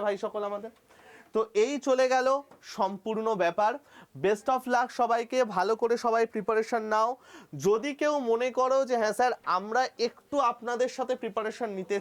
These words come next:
চাই, তাহলে এই তিনটে ব্যাচে তোমরা আসতে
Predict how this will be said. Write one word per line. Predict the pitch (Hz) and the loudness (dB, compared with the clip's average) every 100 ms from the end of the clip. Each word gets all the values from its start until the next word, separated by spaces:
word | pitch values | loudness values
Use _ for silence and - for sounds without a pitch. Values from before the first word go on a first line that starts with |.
| - | 0
চাই, | 226 208 127 - - - - | 0 0 -6 -18 -20 -20 -4
তাহলে | 180 220 220 240 262 285 - 180 - 208 | 0 0 0 2 2 0 -6 -14 0 2
এই | 269 277 | 2 -2
তিনটে | 269 262 247 254 | -4 -4 0 2
ব্যাচে | 214 208 247 233 | 2 0 -2 -2
তোমরা | 220 214 170 | 0 2 0
আসতে | 175 220 | 0 -2